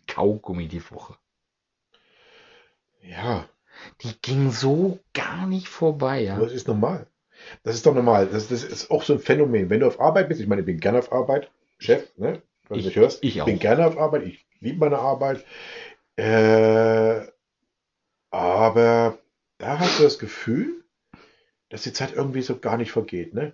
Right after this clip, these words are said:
Speaker 2: Du machst dies, du machst das, dann guckst du auf die Uhr und denkst so, „Oh, Scheiße, gerade mal eine halbe Stunde rum“, ne? So. Und das geht dann so die ganze Zeit, ne?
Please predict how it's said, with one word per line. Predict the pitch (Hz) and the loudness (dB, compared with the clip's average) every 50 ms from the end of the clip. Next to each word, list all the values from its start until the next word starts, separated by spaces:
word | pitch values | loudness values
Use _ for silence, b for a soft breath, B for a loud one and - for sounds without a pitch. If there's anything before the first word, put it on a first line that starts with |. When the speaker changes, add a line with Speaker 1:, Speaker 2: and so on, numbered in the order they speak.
| _ _ | _ _
Speaker 2:
Du | _ - | _ -18
machst | 80 78 80 - - - | -16 -16 -16 -16 -14 -10
dies, | 127 131 127 - | -10 -10 -10 -10
du | - | -14
machst | 80 80 - - - | -16 -16 -12 -6 -4
das, | 120 123 - | -4 -4 -4
dann | - 98 | -6 -12
guckst | - - - - | -14 -16 -16 -16
du | - | -14
auf | - | -12
die | - | -6
Uhr | 98 107 | -4 0
und | 107 | 0
denkst | 110 101 90 | 0 0 0
so, | 90 90 95 - _ | -4 -8 -8 -8 _
„Oh, | 82 | -18
Scheiße, | - - - 82 78 76 - - - - | -20 -14 -10 -10 -10 -10 -10 -14 -16 -16
gerade | _ - 73 76 | _ -20 -18 -16
mal | 82 | -14
eine | 80 80 | -10 -8
halbe | 87 90 92 | -6 -6 -6
Stunde | - 107 98 101 98 | -6 -6 -4 -2 -2
rum“, | 87 82 78 73 | -2 -4 -6 -6
ne? | 76 110 - - B B B B B B B B | -6 -6 -6 -6 B B B B B B B B
So. | - - 101 - - B B B B B B B _ _ _ | -8 -6 -6 -6 -6 B B B B B B B _ _ _
Und | 110 | -4
das | 107 107 - - _ _ _ _ _ _ _ | -4 -4 -4 -8 _ _ _ _ _ _ _
geht | - 135 135 123 | 0 2 2 4
dann | 127 117 | 4 2
so | 98 101 | 2 0
die | 92 90 | -2 -2
ganze | - 95 92 92 - | -2 -2 -2 -4 -6
Zeit, | - - 92 87 85 - | -10 -8 -8 -8 -6 -4
ne? | 110 139 139 | -6 -6 -6